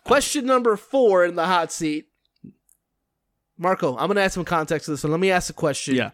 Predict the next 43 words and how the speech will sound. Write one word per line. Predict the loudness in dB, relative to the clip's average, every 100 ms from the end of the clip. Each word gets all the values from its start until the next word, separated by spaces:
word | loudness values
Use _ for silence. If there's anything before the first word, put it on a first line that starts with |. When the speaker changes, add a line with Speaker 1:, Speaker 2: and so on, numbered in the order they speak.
| -6
Speaker 1:
and | -4
then | -2
I'll | -2 -2
add | -4 -6
the | -8
context, | -8 -8 -6 -8
just | -6
so | -4
we, | -4 -4 -6
we | -6
know | -4 -4
exactly | -2 -4 -4 -8
where | -6 -2 0 0 -4 -20 -8
my | -4
head | 0 0
was | -2 -4
when | -4
I | -2
wrote | -2 -2
this. | -4 -6 -8 -14 -20 -20 -20 -20 _ _
Number | -4 -2 -2
four, | 4 4
Marco, | 6 2 4 2 2
if | -2 0
you | 2 4
had | 2 0
to | -2
delete | -4 -2 -2 -2
one | 0 2 2 2
game | 0 0
from | -2 -4 -4
your |
top | -2 0 0
five | 0 0 0
games | 0 -2 0
of | -2
all | -4
time, | -2 -2 -2 0
that | 0 0
game | 2 0 0
would | -4
be | -4 -6
blank. | -4 -6